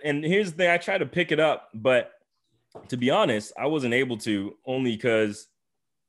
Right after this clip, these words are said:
with my, one, I don't have investors that go up at that point level yet. Um,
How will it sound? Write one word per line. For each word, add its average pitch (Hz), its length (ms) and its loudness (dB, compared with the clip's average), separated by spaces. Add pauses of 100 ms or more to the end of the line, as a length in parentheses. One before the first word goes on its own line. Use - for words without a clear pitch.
with 117 160 -6
my, 143 540 0
one, 123 360 0
I 110 120 -2
don't 123 160 -2
have 117 200 -2
investors 98 540 -6
that 87 160 -10
go 98 160 -4
up 95 240 -6
at 87 160 -8
that 101 260 -4
point 95 160 -10
level 95 300 -6
yet. 117 300 -4 (640)
Um, 85 520 -6